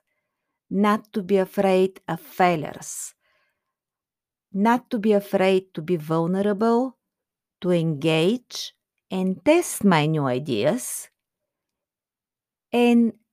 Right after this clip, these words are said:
that was actually the only way to get more clarity, what I wanted to do.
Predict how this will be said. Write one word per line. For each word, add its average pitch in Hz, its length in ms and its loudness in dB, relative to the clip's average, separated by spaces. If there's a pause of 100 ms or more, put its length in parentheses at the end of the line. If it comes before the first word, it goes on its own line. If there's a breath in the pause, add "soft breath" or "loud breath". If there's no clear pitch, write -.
(160)
that 262 300 0
was 370 280 0
actually 294 400 -2
the 196 200 4
only 254 260 6
way 202 560 4 (140)
to 220 100 0
get 170 320 0
more 190 300 2
clarity, 320 760 -2 (880)
what 156 260 -4
I 175 140 0
wanted 214 400 0
to 254 80 -4
do. 254 280 0